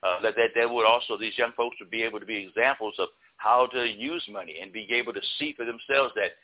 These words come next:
saving money is a good thing, investing money is a good thing, uh, earning money is a good thing, work is a good thing. Father, that they would realize that, uh, what they put in is what they get out.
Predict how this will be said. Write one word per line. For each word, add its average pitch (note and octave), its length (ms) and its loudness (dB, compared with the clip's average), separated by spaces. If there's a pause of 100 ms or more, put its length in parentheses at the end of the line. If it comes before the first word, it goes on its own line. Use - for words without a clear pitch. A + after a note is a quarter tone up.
(300)
saving B2 360 2
money A2 220 -4
is F2+ 100 -16
a F#2 80 -16
good G#2 220 -6
thing, F2+ 200 -6
investing G#2+ 600 0
money G#2 160 -8
is F2+ 100 -12
a G2 60 -10
good F#2+ 260 -8
thing, F2+ 240 -4 (340)
uh, F#2+ 200 2 (440)
earning D3+ 320 0
money G#2 180 0
is F#2+ 140 -10
a F#2+ 120 -10
good G2 180 -4
thing, F#2 140 -4 (120)
work D#3 240 4
is A2+ 140 -6
a G2 140 -4
good G2+ 200 -8
thing. F2 260 -4
Father, G#2+ 300 6
that G#2+ 140 2
they B2+ 100 4
would A#2 180 0 (220)
realize A2+ 460 6
that, G2+ 160 4 (260)
uh, G2 140 2
what B2 180 -4
they A#2+ 160 2 (160)
put D#3+ 200 0
in D3+ 260 6
is B2+ 180 -2
what A#2+ 140 -4
they A#2+ 140 2
get A#2+ 200 6
out. G#2+ 240 8